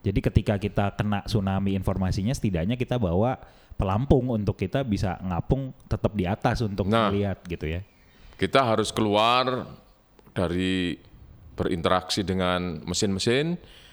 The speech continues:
Speaker 2: kita membangun lagi, eh, relasi interpersonal dengan manusia lain.
Speaker 1: Ya, ya, ya.
Speaker 2: Komunikasi tatap muka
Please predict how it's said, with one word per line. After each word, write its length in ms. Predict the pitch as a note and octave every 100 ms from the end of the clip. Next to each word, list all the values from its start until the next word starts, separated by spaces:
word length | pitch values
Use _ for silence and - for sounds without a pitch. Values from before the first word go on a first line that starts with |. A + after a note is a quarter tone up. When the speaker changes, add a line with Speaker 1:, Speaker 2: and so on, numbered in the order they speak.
| - -
Speaker 2:
kita 300 | F#2 - A2
membangun 560 | A2 G#2+ G2+ G#2+ A2+
lagi, 680 | A2 G#2 - A2+ A#2+ A2+ -
eh, 300 | - F#2 F#2
relasi 800 | A2 A#2+ B2+ - C#3 B2+ A#2 G#2+ - - - - -
interpersonal 840 | A2+ A2+ A2 G#2 C3 B2 B2+ D3+ D#3
dengan 220 | G#2+ G#2
manusia 380 | G#2 A2 B2 G#2+
lain. 440 | G#2 A2 C3 D#3+ A2
Speaker 1:
Ya, 320 | G#2+ F#2 D#2+
ya, 260 | F#2+ F2+
ya. 220 | G2+ F#2 G2+
Speaker 2:
Komunikasi 540 | G#2 A#2 B2 A#2+ A#2+ A#2+
tatap 280 | B2 B2
muka 640 | B2+ A#2+ - B2+ C3 C3+